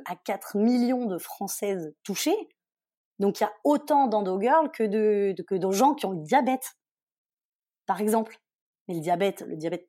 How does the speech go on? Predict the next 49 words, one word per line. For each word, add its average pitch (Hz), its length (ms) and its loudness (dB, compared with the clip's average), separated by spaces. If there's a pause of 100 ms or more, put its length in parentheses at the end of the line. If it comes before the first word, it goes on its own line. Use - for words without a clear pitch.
enfin, - 240 -10
tout - 80 -4
le 226 80 4
monde 214 180 2
sait 214 140 0
ce 208 80 -10
que 208 120 0
c'est. 202 460 -2
Pareil, 175 280 -2
je - 160 -14
le - 60 -8
mets 175 100 -4
entre 180 240 -2
guillemets 208 380 2
parce 175 160 -6
que - 80 -10
tout 170 140 -10
le 170 60 -6
monde 165 120 -6
sait - 100 -12
pas 175 120 -6
exactement 185 540 -2
ce 214 80 -4
que 247 100 -4
c'est, 277 140 0
mais 208 140 -2 (720)
tout 240 100 2
le 247 60 4
monde 226 120 2
a 185 60 4
déjà 180 200 0
entendu 180 320 -2
ce - 140 -4
mot-là, 247 380 2
le 180 140 -2
mot 180 220 -2
endométriose. 170 840 -4
Il - 60 -14
y - 20 -14
a - 120 -16
plein 220 180 0
de 208 40 2
gens 220 180 -2
qui - 140 -14
en 175 40 -8
ont 156 160 -12
jamais 208 320 0
entendu 208 300 -6
parler. 233 200 -4